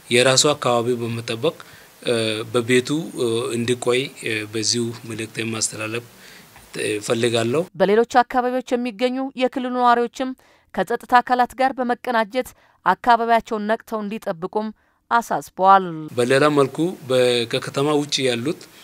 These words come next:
Speaker 1: የጋምቤላ ክልል፣ እ፣ ሶስቱ የብሔረሰብ አስተዳደር ዞኖችና ወረዳዎች እዛ ያሉ የኛ የሚሊሻ ኃይል በተለይ እያንዳንዱ የራሱ አካባቢ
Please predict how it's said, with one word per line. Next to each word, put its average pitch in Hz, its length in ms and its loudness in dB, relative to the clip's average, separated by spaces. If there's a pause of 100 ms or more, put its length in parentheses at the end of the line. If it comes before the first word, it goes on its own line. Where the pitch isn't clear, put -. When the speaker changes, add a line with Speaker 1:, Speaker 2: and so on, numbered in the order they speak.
(340)
Speaker 1:
የጋምቤላ 135 580 2
ክልል፣ 143 280 -4 (420)
እ፣ - 120 -6 (180)
ሶስቱ 131 360 0 (140)
የብሔረሰብ 123 560 -2 (600)
አስተዳደር 123 540 -2
ዞኖችና 120 540 -2 (160)
ወረዳዎች 117 540 -4 (460)
እዛ 120 180 -4 (120)
ያሉ 139 360 4
የኛ 113 260 -4 (380)
የሚሊሻ 117 420 -4
ኃይል 117 220 -6
በተለይ 127 380 -6 (480)
እያንዳንዱ 123 580 0 (600)
የራሱ 120 400 0
አካባቢ 113 400 -2